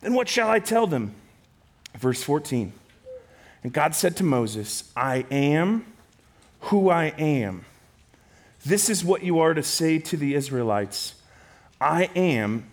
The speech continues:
has sent me to you.'" Pray with me one more time.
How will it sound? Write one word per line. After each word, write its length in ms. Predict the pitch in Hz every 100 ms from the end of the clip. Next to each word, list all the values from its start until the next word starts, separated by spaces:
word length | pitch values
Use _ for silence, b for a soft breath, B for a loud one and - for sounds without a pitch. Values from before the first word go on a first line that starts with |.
| -
has 220 | - 127
sent 400 | - - 190 190
me 420 | 160 160 156 151 -
to 140 | -
you.'" 320 | 143 120 104 - - - _ _ _ b b b b _
Pray 120 | - 147
with 200 | 139 117
me 80 |
one 180 | 107 123
more 140 | 143 135
time. 260 | 127 95